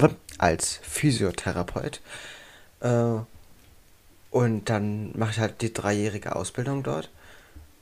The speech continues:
Und im ersten Schuljahr, also ich mache keine Nebenjobs bis jetzt.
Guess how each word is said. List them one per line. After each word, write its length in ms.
Und 240
im 180
ersten 480
Schuljahr, 480
also 320
ich 140
mache 300
keine 340
Nebenjobs 880
bis 200
jetzt. 340